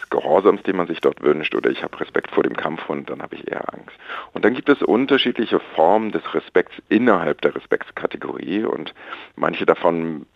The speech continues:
beziehen sich auf dingliche Sachen, wie zum Beispiel Respekt vor der Natur oder auch sowas wie Amtsrespekt, also dass man vor bestimmten Verträgen oder Würdenträgern Respekt hat. Und dann differenzieren wir nochmal daraus die beiden Kernformen des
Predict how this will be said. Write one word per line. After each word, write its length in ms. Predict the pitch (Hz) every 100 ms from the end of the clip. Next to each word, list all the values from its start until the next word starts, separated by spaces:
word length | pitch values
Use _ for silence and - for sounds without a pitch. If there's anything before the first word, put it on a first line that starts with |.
| _
beziehen 320 | - - 80
sich 160 | 71 -
auf 100 | -
dingliche 460 | 85 90 101 107 98
Sachen, 340 | 98 107 95
wie 80 | -
zum 160 | -
Beispiel 280 | - - -
Respekt 440 | - - - - -
vor 160 | -
der 120 | -
Natur 680 | - - - 98 113 120 120
oder 220 | 78 -
auch 100 | -
sowas 240 | - 71 -
wie 160 | - - -
Amtsrespekt, 1080 | 76 104 - - - 95 - 90 - - -
also 200 | - -
dass 160 | -
man 100 | 67
vor 220 | - -
bestimmten 360 | - - - -
Verträgen 680 | - - - 78 87 87 76 - - - -
oder 240 | - -
Würdenträgern 960 | 69 82 98 104 78 90 85 82 80 78 -
Respekt 380 | 82 - 85 -
hat. 240 | - - - - - - -
Und 200 | - 80
dann 220 | 92 117 139
differenzieren 520 | 127 - 98 107 104
wir 80 | 95
nochmal 240 | 95 92
daraus 380 | 82 71 82 87
die 40 | 73
beiden 280 | 73 71 69
Kernformen 760 | 78 78 98 - 82 82 80
des 100 | -